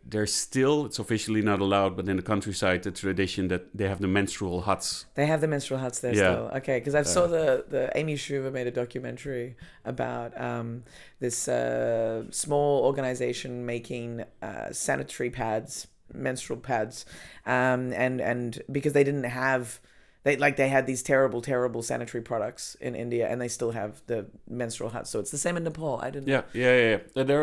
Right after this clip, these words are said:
Speaker 1: officially not allowed, but yeah, in the rural areas, um,
Speaker 2: They still send the women
Speaker 1: they, they, it still happens.
Speaker 2: or
Speaker 1: And
Speaker 2: they send themselves. Yeah.
Speaker 1: and, uh,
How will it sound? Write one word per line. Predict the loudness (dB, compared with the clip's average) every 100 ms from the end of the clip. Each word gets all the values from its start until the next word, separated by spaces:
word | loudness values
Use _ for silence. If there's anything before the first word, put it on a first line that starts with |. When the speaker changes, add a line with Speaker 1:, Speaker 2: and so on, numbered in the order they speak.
| 4
Speaker 1:
officially | 2 2 6 6
not | 8 6
allowed, | 8 8 6 2 -6 -18 -20 -18 0
but | 4 4 4
yeah, | 6 6
in | 6
the | 4
rural | 6 6 8 8 8
areas, | 8 6 6 4 2 -4 -4
um, | 0 2 2
Speaker 2:
They | 2
still | 2 0
send | -2 -4 -4
the |
women | -6 -6 -2
Speaker 1:
they, | -2
they, | -2 -2 -2 -2 -4 -4
it | -2
still | 0 2
happens. | 4 2 0 -4
Speaker 2:
or | -2
Speaker 1:
And | 2
Speaker 2:
they | 2 0 -6 -12
send | -12 -10
themselves. | -10 -10 -12 -12
Yeah. | -14 -8 -2
Speaker 1:
and, | 0 0 2
uh, | 2